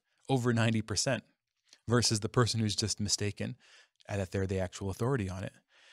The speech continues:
Uh, so per-, perceiving this, um, I would propose th-, three different, uh, three different things in order to sort of protect ourselves from this or inoculate ourselves against it.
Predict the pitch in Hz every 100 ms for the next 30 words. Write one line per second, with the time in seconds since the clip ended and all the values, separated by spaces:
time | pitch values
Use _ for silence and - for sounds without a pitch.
0 | - - - - - 151 - 147 127 -
1 | - 143 127 - 240 214 113 101 98 -
2 | - - _ _ _ - 104 95 - 127
3 | _ _ _ _ _ _ _ _ _ _
4 | _ _ _ _ _ - 143 160 156 -
5 | 143 120 - - - - 156 185 170 -
6 | 127 123 _ - 101 107 110 - _ _
7 | - 165 175 143 123 - 135 113 110 -
8 | 131 - _ - 127 117 120 113 - 110
9 | 104 104 - - 110 - 113 - 120 113
10 | 104 110 - 104 - 113 104 98 101 104
11 | 95 95 - 98 - 110 107 107 135 -